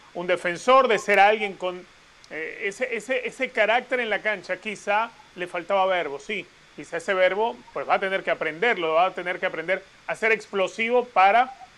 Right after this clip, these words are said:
eh, poder, eh, trasladar eso a los jugadores que vaya a dirigir. Lo veo ideal, obviamente, para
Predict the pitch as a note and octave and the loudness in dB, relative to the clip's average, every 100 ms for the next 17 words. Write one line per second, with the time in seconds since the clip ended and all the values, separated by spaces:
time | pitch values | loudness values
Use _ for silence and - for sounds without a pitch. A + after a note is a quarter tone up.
0 | - E3 E3 D#3+ G#3 G3+ A#3+ B3+ A#3+ G3 | -10 -6 -6 -4 0 2 4 4 2 0
1 | G#3 F3 F3+ G3 G#3+ A3 A3 B3+ - - | -2 0 2 2 2 0 -2 -4 -4 -16
2 | - F3+ F#3 F3 F#3 C4+ B3 G3+ F#3+ F#3 | -6 -4 -2 -2 -2 0 0 0 0 0
3 | F3+ D#3+ E3+ B2+ - - _ F3+ G#3+ C4 | -2 -4 -6 -8 -12 -20 _ 0 2 4
4 | A3+ A#3+ A3 G#3 A3 G#3+ A#3 G#3 A3 | 4 4 2 -2 -4 -8 -2 0 0